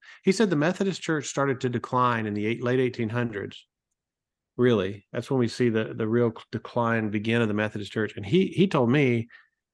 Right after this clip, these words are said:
uh, it's because it was the birth of Sunday school. Um, because now what it, what Christian education looks like, or we would call it discipleship, sit and listen, and I'll teach you things about the Bible and Jesus,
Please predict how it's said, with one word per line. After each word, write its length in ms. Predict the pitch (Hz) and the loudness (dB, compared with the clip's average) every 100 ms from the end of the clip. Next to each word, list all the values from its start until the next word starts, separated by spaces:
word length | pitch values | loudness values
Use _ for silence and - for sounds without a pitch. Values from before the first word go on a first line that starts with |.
| _ | _
uh, 280 | 113 113 107 | -2 -2 0
it's 180 | 131 120 | -2 -4
because 540 | - 123 - 131 123 120 | -2 -2 0 -2 0 -2
it 80 | |
was 160 | 127 110 | -2 -2
the 80 | 120 | 0
birth 300 | 123 123 120 | 4 4 2
of 100 | 107 | -2
Sunday 300 | 147 165 113 | 0 0 -2
school. 420 | - 110 107 - _ _ _ _ _ _ _ _ _ | -6 -8 -8 -12 _ _ _ _ _ _ _ _ _
Um, 280 | 113 107 107 - 131 127 | -2 -2 -4 -8 -8 0
because 560 | 123 - 120 113 - - | 2 2 2 0 -4 -2
now 260 | 127 160 | 2 4
what 220 | 139 117 113 | 4 4 2
it, 100 | - - - | -4 -14 -8
what 420 | 120 120 117 - | -2 -2 -2 -2
Christian 380 | 139 131 127 117 | -2 -2 -2 -2
education 600 | 110 107 123 139 127 110 | -2 -2 -2 -2 -2 -2
looks 220 | 104 - | -2 -4
like, 160 | 101 101 | -6 -2
or 200 | 110 107 | 0 2
we 140 | 113 | 4
would 160 | 120 113 | 6 4
call 240 | 117 107 | 2 0
it 80 | 104 | -2
discipleship, 720 | 104 120 117 117 107 117 113 113 _ _ - - _ _ | -6 -4 -4 -4 -6 -4 -4 -8 _ _ -20 -20 _ _
sit 260 | - - 156 | -2 0 2
and 140 | 139 | 4
listen, 480 | 131 139 - 131 123 | 4 4 2 0 0
and 120 | 117 | 0
I'll 140 | 113 107 | 0 0
teach 300 | - 139 135 | 0 -2 -2
you 60 | |
things 260 | 117 127 117 | 0 0 0
about 240 | 110 117 | 0 -2
the 80 | 120 | -2
Bible 400 | 107 117 117 113 | 0 2 2 0
and 100 | 107 | 0
Jesus, 540 | 104 113 107 101 - | 0 0 -2 -6 -10